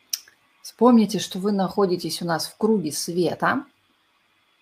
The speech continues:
Давайте сделаем глубокий вдох, медленный выдох из сердца вниз через ступни.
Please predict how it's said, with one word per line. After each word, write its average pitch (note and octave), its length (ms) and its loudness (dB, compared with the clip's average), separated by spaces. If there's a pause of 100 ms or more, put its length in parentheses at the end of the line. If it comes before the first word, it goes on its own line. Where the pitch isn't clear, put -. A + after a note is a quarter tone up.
(420)
Давайте F3 380 -2
сделаем F3+ 500 0
глубокий F#3 600 4
вдох, F3+ 1000 8
медленный F3+ 760 -2
выдох F3+ 760 0
из E3+ 180 -10
сердца F#3 480 -4
вниз F3 640 -2
через F3 420 -8
ступни. G3+ 640 -4